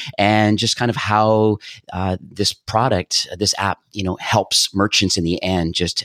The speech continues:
uh, uh, you know, increase their average order. And for me, I find an upsell is, like, literally, like, to get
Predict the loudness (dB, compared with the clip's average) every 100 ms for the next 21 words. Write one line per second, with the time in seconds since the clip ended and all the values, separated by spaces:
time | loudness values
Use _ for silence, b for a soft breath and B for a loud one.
0 | -10 -10 -10 -10 B B B B -14 -12
1 | -6 -4 -2 -2 -2 -2 -2 -4 -4 0
2 | 2 2 2 2 2 2 4 2 0 B
3 | B B B _ _ -4 -4 0 0 2
4 | 0 0 2 4 4 2 2 0 2 2
5 | 4 2 2 2 0 -4 -2 0 -2